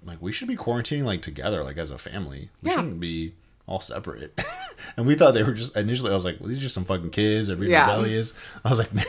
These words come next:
Speaker 1: these kids
Speaker 2: Seeing
Speaker 1: might be
Speaker 2: how it
Speaker 1: right."
Speaker 2: is now?
Speaker 1: I was like,
Speaker 2: Yeah.
Speaker 1: "They might be right. This is wild."
Speaker 2: I just don't see his older kids. There's no way there's gonna be a good relationship there.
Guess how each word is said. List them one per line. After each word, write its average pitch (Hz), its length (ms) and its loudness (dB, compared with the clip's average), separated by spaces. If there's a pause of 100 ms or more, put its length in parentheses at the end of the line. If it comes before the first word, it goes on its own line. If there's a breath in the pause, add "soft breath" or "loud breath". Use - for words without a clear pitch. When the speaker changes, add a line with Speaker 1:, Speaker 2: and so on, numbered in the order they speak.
Speaker 1:
these 135 160 6
kids 156 200 6
Speaker 2:
Seeing 143 140 10
Speaker 1:
might 277 40 8
be 285 60 12
Speaker 2:
how 254 120 12
it 233 40 12
Speaker 1:
right." 226 100 12
Speaker 2:
is 214 140 8
now? 185 480 12
Speaker 1:
I - 20 4
was 185 120 6
like, 117 100 6
Speaker 2:
Yeah. 175 120 12
Speaker 1:
"They - 60 12
might 143 160 8
be 95 100 -2
right. 92 460 2
This 110 100 -4
is 98 140 -2
wild." 87 480 -2
Speaker 2:
I 202 140 6
just 285 200 6
don't 196 240 6
see 165 680 4 (140)
his 165 260 -2
older 147 240 4
kids. 147 600 -4 (400)
There's 185 260 0
no 143 120 2
way 135 140 4
there's 135 160 0
gonna 156 120 -2
be 143 100 2
a - 20 0
good 139 140 0
relationship 135 600 -2
there. 147 400 0